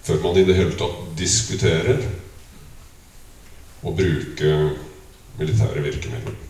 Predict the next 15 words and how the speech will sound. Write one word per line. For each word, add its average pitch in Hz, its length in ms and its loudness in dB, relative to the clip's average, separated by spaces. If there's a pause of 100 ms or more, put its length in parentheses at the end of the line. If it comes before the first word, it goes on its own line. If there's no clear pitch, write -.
(580)
Det 104 180 -4
andre 113 480 -2
poenget 101 240 0
mitt - 300 -6 (580)
er 95 160 0
at 95 220 -4
vi 104 100 -2
har 107 580 0 (300)
tendenser 80 560 -2
til 95 160 0
en 101 300 -4
destruktiv - 1120 0 (1700)
poldannelse, 82 1600 -2
om 92 100 -4
dere 95 160 4